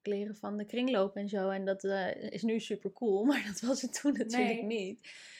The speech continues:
Speaker 1: En, eh, mijn ouders hadden echt, eh, weinig geld heel lang. Maar wij waren als gezin wel heel gelukkig met elkaar, omdat we
Speaker 2: Ja.
Speaker 1: elkaar hadden. Dus in dat opzicht heeft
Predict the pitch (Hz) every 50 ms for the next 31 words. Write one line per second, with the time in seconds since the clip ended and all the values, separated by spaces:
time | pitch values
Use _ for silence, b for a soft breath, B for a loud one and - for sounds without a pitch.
0 | B B - 202 208 208 202 202 202 202 202 185 180 - - 190 190 190 208 214
1 | 226 208 208 208 - 226 226 - _ - 208 196 196 196 190 190 185 190 190 196
2 | - - - 240 226 190 185 190 208 190 185 180 180 185 180 185 190 196 196 b
3 | b b b b b b b _ _ 202 214 208 185 180 185 202 220 208 208 196
4 | 185 190 208 208 208 214 - 190 208 208 - - 202 208 240 247 233 185 170 180
5 | 190 180 185 180 - 220 214 233 254 247 - - - - - - - _ _ -
6 | 208 202 202 208 214 208 - 240 240 202 180 180 196 208 208 240 254 254 247 247
7 | 247 247 247 247 240 226 202 180 - - 196 196 185 214 220 208 - - - -
8 | - - _ - - _ 202 190 - - - 220 226 220 226 226 220 190 190 220
9 | 220 254 247 226 208 - - 214 202 202 - 208 202 202 202 208 -